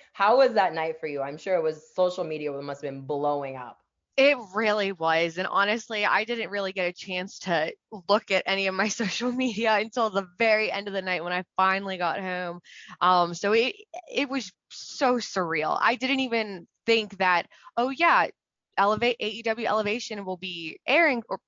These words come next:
Speaker 2: premiering tonight or airing, sorry, you know,
Speaker 1: Yeah.
Speaker 2: for Monday. And I'm like, "Oh, wow, I'm actually gonna be on two different platforms." Like, it just didn't hit me at first. And then, you know, finally catching up on social media, I was like,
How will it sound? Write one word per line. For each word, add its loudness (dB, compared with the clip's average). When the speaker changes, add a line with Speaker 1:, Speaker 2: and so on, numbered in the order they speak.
Speaker 2:
premiering 0
tonight -2
or -4
airing, 0
sorry, 2
you -8
know, 0
Speaker 1:
Yeah. -10
Speaker 2:
for -2
Monday. 2
And -4
I'm -2
like, -2
"Oh, -2
wow, 4
I'm 0
actually -4
gonna -6
be -4
on -2
two -12
different -8
platforms." 0
Like, -4
it -6
just -6
didn't -8
hit -4
me -6
at -2
first. 0
And 2
then, 4
you -12
know, 2
finally 0
catching -8
up 0
on -2
social -6
media, -4
I 2
was -8
like, -4